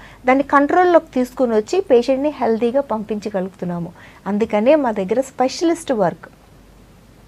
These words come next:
హండ్రెడ్ పర్సెంట్ బాగా, ఆ, నిష్ణాతులైన, అంటే experienced super స్పెషలిస్టులు handle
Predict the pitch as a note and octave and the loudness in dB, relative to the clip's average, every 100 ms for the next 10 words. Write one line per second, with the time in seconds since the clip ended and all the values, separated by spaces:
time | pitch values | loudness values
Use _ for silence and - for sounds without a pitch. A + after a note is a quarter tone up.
0 | - - - - - D#4 E4 G4+ G4 - | -20 -20 -20 -20 -4 0 6 6 6 6
1 | C4+ C4 D4 E4 F4 - - - G#3+ G#3+ | 4 6 4 4 2 -12 -20 -4 4 6
2 | A#3+ D4+ F4+ D#4+ - - A3 G#3+ A3+ B3 | 8 10 10 8 0 -4 0 0 0 -2
3 | - D4 D#4 D#4 C#4+ B3 A#3 C4+ D4 A#3+ | 0 2 2 4 4 4 4 4 2 -2
4 | - - E4 E4+ F4 F4 E4+ E4 D4+ D4+ | -6 0 2 4 4 2 0 -4 -2 -2
5 | - D4 C#4+ C#4 C4+ C#4 C#4 - C#4 A#3 | 2 2 4 4 4 2 0 2 2 2
6 | G#3 A3+ B3 | 2 4 4